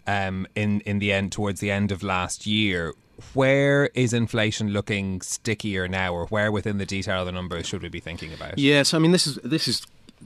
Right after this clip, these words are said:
Speaker 2: I mean, it goes to the Bank of England's thinking as well. So you've got, you've got this, you're right, you've got this energy component, and over the course of this year, if wholesale energy prices stay where they are at the moment,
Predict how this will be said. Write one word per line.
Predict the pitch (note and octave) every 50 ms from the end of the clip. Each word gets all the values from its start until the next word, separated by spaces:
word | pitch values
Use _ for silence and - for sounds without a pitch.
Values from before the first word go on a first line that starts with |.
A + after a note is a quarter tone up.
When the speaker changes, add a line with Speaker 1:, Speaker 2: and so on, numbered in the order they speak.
| - - - -
Speaker 2:
I | -
mean, | F#2 F#2
it | F2 E2+
goes | G#2 F2+ D#2+ -
to | - -
the | E2+ -
Bank | - F2 E2 -
of | - F#2+
England's | F2+ F2 E2+ E2+ E2+ E2 D#2 - -
thinking | - F2 D#2 - - F2 F2
as | E2+ -
well. | - G2 F2+ F2 E2 D#2+ E2
So | - - - A2
you've | G2+ G2 G2 -
got, | - A2+ G#2 - - _ - - - - - - - - -
you've | A#2 A#2+ -
got | D#3+ D3 -
this, | A2 - -
you're | A2+ A#2+ G#2
right, | G2+ G2 E2+ D#2+
you've | F#2+ -
got | E3 B2+
this | C3 -
energy | A#2 G2 F#2 F2+ G2+ F2+
component, | - F#2 E2+ - F#2 E2+ E2 D#2+ D#2+ E2 E2 -
and | G#2+ A2+
over | A#2+ A2+ A2+
the | A#2 B2
course | - - - D3 C#3+ C#3+ - C#3
of | G#2+
this | - A2+ G2+ - - -
year, | G#2+ F#2+ F#2 - -
if | C#3 D#3 -
wholesale | - - D3 C3+ - - C3+ A#2 A2
energy | A2 G#2 G2 - G#2
prices | - - G#2+ G2 F#2 - - F2+ -
stay | - - - G#2+ F#2 F2+ F2 E2 D2+ - _ -
where | G#2 G2+ F#2+
they | G2 F#2+ F#2
are | F2+ F2 F2
at | -
the | - F2+
moment, | F#2 B2 E3 D#3 - D#3 E3 - - - -